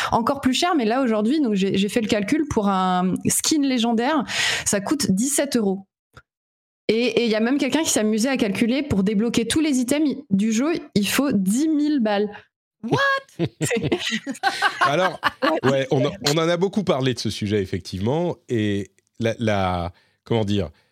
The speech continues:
Speaker 3: ce qui se passe, c'est que les gens se rendent compte, se rendent compte aujourd'hui à quel point le système du un était player friendly. Alors que, et c'est un truc que moi je disais,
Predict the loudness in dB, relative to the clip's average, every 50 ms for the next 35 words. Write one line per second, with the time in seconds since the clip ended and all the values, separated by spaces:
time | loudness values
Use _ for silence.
0 | _ _ _ _ -16 -12 -6 -6 -6 0 0 -2 -2 0 -4 -4 -2 0 0 0
1 | 0 0 -2 -2 -4 -6 -6 -4 -4 -6 -6 -6 -6 -4 -2 0 0 0 -2 -4
2 | -4 -6 -6 -4 -4 -4 -2 -2 -2 -2 -2 -2 -4 -2 -2 -4 -4 -4 -2 -2
3 | -2 -2 -2 -4 -8 _ _ -10 -8 -4 -2 -2 -2 0 -2 -2 -4 -6 -8 -8
4 | -10 -8 -2 -2 0 0 0 -2 -4 -6 -8 -4 -2 -2 0 0 -2 -4 -6 _
5 | _ _ _ -6 -4 -4 -4 _ -4 -4 -2 -2 -2 -2 -4 -6 _ _ _ _
6 | _ -18 -8 -4 -2 -2 -2 -4 -2 -4 -4 -4 -4 -6 -10 -14 _ _ _ _
7 | _ _ _ _ _ _ -4 -2 -2 -2 -2 -4 -8 -6 -4 -6 -6 -4 -4 -4
8 | -4 -4 -6 -6 -6 -4 -4 -2 0 2 0 0 0 -2 -4 -4 -4 -6 -4 -2
9 | 0 0 0 0 -2 -6